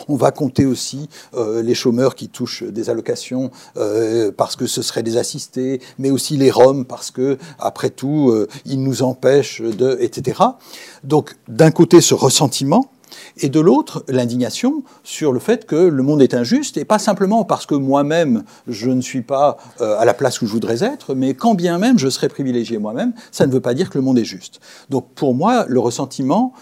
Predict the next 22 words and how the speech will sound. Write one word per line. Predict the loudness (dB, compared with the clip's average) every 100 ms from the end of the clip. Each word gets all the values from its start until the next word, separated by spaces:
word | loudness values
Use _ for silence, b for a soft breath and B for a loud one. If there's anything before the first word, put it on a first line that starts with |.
| b _ -12
est |
fondé | -8 -2 0 2 2 B -12
sur | -4 -4 -4
un | -8
désir | 2 2 2 -2 -2
d'inégalité, | 0 2 2 4 4 2 -4 -6 -6 _ _ b b b _
alors | 2 6 6 4 -2
que, | 4 4 2 B B _ -12
euh, | -10 -10 _ -8
l'indignation, | -2 -2 -2 -6 -6 -2 -2 -2
elle | -6
est | -4
fondée | -2 -2
sur | -2 -4
un | -2
désir | -2 0 -6 -6
d'égalité. | -2 2 4 4 2 -8 -12 _ b b
C'est | -2
la | 0 2
raison | 0 0
pour | 2
laquelle | 0 0 0 0